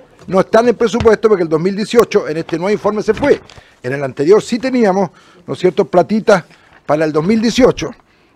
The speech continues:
pero evidentemente que en estos términos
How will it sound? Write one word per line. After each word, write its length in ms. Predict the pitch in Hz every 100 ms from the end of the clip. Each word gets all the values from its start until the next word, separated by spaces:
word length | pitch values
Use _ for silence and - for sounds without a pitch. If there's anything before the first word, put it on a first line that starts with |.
| _
pero 260 | - 110 -
evidentemente 960 | 143 143 170 202 202 214 208 - 208
que 360 | 139 165 180 143
en 120 | 131
estos 260 | 151 - 185
términos 560 | - 202 190 202 208